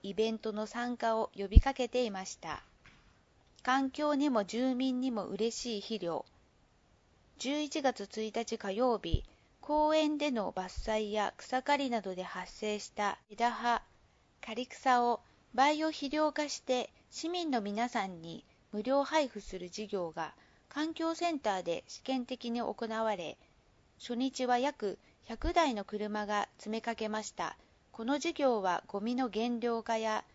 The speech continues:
資源化への取り組みの一環で、おととし十月から昨年三月までに集めた枝葉など約四百三十六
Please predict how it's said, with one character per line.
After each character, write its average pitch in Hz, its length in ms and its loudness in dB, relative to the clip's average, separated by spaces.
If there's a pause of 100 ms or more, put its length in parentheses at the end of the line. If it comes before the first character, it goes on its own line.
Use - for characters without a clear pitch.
(440)
資 - 200 -10
源 269 220 2
化 269 140 6
へ 285 100 4
の 214 120 -2
取 208 240 -6
り 220 40 -6
組 247 280 -2
み - 20 -2
の 247 160 0
一 196 140 -8 (140)
環 220 260 -2
で、 208 300 2
お 202 100 -6
と 262 160 -2
と 311 140 -2
し 233 200 -4
十 240 240 0
月 247 240 -2
か - 160 -2
ら 175 160 -2 (360)
昨 226 280 -6
年 254 220 0
三 330 260 -2
月 240 240 0
ま 214 140 -2
で 196 140 -6
に 170 220 -10 (180)
集 220 80 -8
め 214 160 -4
た 151 240 -6 (460)
枝 214 260 -2
葉 233 160 2
な 254 160 2
ど 185 220 -2 (400)
約 247 380 0 (360)
四 339 180 -2
百 240 300 -2
三 277 260 2
十 196 220 -6
六 180 420 -4